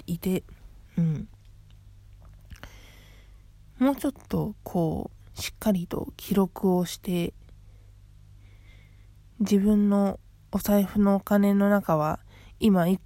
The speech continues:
いくら入っているんだっていうことがわかるっていうぐらい、なんかこう、お金のダイエットじゃないけど、しようかなと思ってます。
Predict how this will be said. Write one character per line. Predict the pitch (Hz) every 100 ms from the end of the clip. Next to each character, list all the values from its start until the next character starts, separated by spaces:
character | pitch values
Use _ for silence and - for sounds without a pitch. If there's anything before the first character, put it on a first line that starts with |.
| -
い | 240
く | - 226
ら | 175
入 | - 180
っ |
て | - -
い | 165
る | 170 170
ん |
だ | 175
っ | 185 -
て | 156
い |
う | 156
こ |
と | - 165
が | 151
わ | 156
か | 165 233
る | 226
っ | 160 - - -
て | 175
い | 160 156
う | 156
ぐ | 180
ら | 151
い、 | 160 240 - -
な | 202
ん | 170
か | -
こ | - 165 147 151
う、 | - - 101 - - - - - -
お | -
金 | 185 233 233
の | 226 226 226
ダ | 214 202
イ | 202 170
エ |
ッ |
ト | 160 -
じ | 160 160
ゃ |
な | 165
い | 165 160
け | 160
ど、 | 165 - - - - - - - - - - - - - - -
し | - -
よ | 196
う | 175
か | 175
な | 175 226
と | 233 175
思 | 165
っ | 160
て | -
ま | 160 165
す。 | -